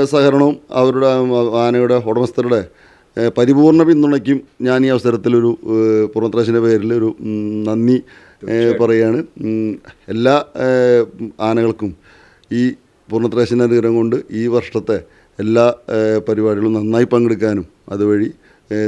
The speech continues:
Speaker 1: എല്ലാ, ഏ, ക്ഷേത്രങ്ങളിലെയും ഉത്സവങ്ങൾ നന്നായി നടക്കണമെന്നും, ഏ, ഞാൻ പ്രാർത്ഥിക്കുന്നു. ഏ,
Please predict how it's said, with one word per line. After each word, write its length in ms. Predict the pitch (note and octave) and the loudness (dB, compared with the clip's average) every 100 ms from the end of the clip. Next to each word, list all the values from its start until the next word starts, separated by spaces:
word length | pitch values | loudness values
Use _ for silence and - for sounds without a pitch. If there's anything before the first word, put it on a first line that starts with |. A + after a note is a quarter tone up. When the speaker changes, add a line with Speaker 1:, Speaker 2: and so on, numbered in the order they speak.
| G#2+ | -4
Speaker 1:
എല്ലാ, 400 | G#2+ G#2+ A#2+ C3 - | -6 -2 0 0 -2
ഏ, 220 | - A#2+ | -4 -2
ക്ഷേത്രങ്ങളിലെയും 800 | A#2 - A#2 A2 A#2+ A2+ A2+ B2 | -2 -2 -4 -2 -2 0 0 -2
ഉത്സവങ്ങൾ 380 | A#2+ G2 G#2+ A2+ | -4 -4 -4 -2
നന്നായി 320 | A#2 G#2+ A2+ | 0 0 0
നടക്കണമെന്നും, 640 | C3 A#2+ A2+ A2+ A2 A2+ - _ _ _ - | 2 0 -2 -2 -2 -2 -8 _ _ _ -8
ഏ, 200 | G#2+ G#2 | -4 -2
ഞാൻ 240 | G#2 G2+ - - | -4 -6 -8 -6
പ്രാർത്ഥിക്കുന്നു. 540 | G#2+ F#2 G2+ A2+ C#3 - _ _ _ _ | -6 -4 -4 -4 -4 -10 _ _ _ _
ഏ, 60 | - | -6